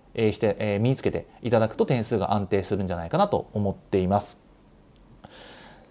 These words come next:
で、まあ、私がですね、あの、令和三年の司法試験予備試験の、まあ、担当試験対策としてですね、まあ、その、知識に依存しない、えー、解法っていうことを、まあ、その過去問を使ってですね、説明するっていう動画を、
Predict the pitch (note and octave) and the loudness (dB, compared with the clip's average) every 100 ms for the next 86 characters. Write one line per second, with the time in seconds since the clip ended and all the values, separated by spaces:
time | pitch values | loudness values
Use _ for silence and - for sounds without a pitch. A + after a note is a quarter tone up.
0 | - D#3+ F#3+ F3+ F#3+ A3 F3 G#3+ C#4 F3 | -4 4 6 8 8 8 6 6 6 6
1 | C3+ A#2+ A2+ A3 C#4+ D#3 C#3 G#2 F#2+ D3+ | 6 6 8 6 6 6 4 2 0 2
2 | G#3 G#3+ A#2 G#2+ E3 - A2+ F2+ A2+ D3 | 4 4 4 4 2 2 0 2 4 4
3 | - D3 C#3 E3 E3 E3+ D#3+ - D#3 D3 | 6 2 4 2 4 4 2 2 -2 -2
4 | D#3+ D#3 A2+ - - G#2 - A2+ F#2+ - | -2 -2 -4 -6 -6 -6 -2 0 0 0
5 | C3+ D3+ D3 - - G3 E3 B2 A2 G2+ | 0 0 -2 -16 -2 0 2 4 6 6
6 | G2 G2 G#2 C#4 - A2+ - A2+ F3+ F#3 | 6 4 2 -2 0 0 0 4 4 4
7 | F3+ F3 D#3 - B2 - C#3 C3+ C3 A#2+ | 2 2 0 0 0 2 2 4 2 2
8 | A#2+ A2+ C3+ C#3+ G3 - - - - G3+ | 0 0 2 6 6 4 -6 -20 0 2
9 | C#3+ B2 A#2+ D#3 D3 D3 D3+ D3 E3 - | 4 4 4 4 4 4 2 4 0 -4
10 | - A#2 A#2 A#2 C3+ B2 C#3 C#3+ G2+ G2 | -4 -4 -2 0 2 2 0 -2 0 2
11 | F#2+ F#2 F2+ - | 4 4 2 0